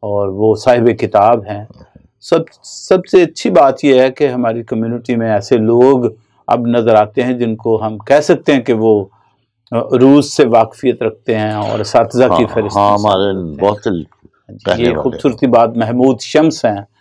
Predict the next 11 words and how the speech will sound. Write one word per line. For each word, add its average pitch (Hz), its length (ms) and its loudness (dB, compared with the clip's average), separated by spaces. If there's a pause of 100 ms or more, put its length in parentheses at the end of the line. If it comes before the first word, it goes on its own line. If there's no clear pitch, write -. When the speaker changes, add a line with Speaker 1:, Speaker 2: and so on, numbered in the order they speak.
Speaker 2:
हम्म। 90 480 -12
Speaker 1:
एक 95 60 -10 (100)
बड़ा 110 240 2
अच्छा 107 280 -6
नाम 113 380 2
है, 95 260 -8 (520)
तो 50 400 -8 (560)
बहुत 113 380 -4
से 202 80 4
नाम 147 240 2
हैं। - 160 -14